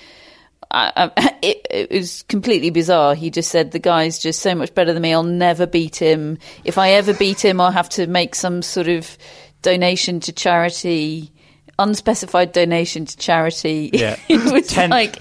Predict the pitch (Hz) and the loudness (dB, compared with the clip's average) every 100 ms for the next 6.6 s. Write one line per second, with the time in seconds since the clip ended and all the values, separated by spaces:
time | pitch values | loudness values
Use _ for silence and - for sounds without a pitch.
0 | 427 190 - 185 - - 151 147 147 147 | -6 0 2 2 2 4 4 2 0 -2
1 | - 147 - - 101 180 - 220 - - | 0 -2 -4 -14 -14 -14 -16 -18 -20 -20
2 | _ _ 294 - - - - - 247 - | _ _ -2 2 0 2 0 0 -6 0
3 | 277 - 247 - 277 214 226 226 233 240 | 0 2 -2 2 0 0 2 4 6 6
4 | 247 - - 196 - 196 202 208 196 156 | 4 0 0 0 2 2 2 2 2 2
5 | 165 - - - - - - 392 - 427 | 0 -8 -18 -20 -20 -12 -10 -6 -4 -2
6 | 370 320 269 - 220 208 | 4 6 4 2 2 2